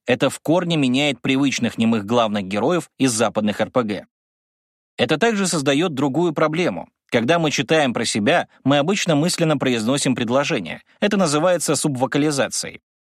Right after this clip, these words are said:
Это естественный механизм, благодаря которому мы легче понимаем значение того, что видим, ассоциируя со звуком.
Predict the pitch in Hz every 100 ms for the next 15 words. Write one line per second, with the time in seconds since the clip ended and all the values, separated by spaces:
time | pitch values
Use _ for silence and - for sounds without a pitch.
0 | - 120 139 135 139 156 135 120 110 107
1 | 98 107 143 151 113 107 107 113 120 107
2 | 104 147 160 160 143 - 143 170 214 175
3 | 147 143 143 160 131 104 127 123 127 107
4 | 98 98 104 107 - 92 120 156 165 -
5 | - - 185 190 131 117 113 143 147 165
6 | - - -